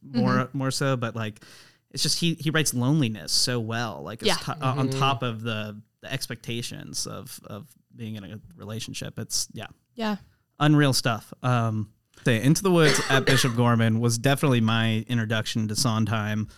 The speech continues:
Speaker 1: Um, I, I remember telling Devin that I wanted to get into musicals,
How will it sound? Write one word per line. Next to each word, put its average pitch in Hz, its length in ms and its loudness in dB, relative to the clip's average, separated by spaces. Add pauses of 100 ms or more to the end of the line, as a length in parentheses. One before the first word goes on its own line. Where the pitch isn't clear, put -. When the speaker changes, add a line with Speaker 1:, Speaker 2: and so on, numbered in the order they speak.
(380)
Speaker 1:
Um, 113 460 0
I, 147 680 4
I 143 60 0
remember 170 340 2
telling 156 340 2
Devin 120 460 2
that 110 300 -2
I 120 80 -2
wanted 120 240 0
to 113 80 0
get 113 300 -2
into 117 200 -2
musicals, 113 800 -2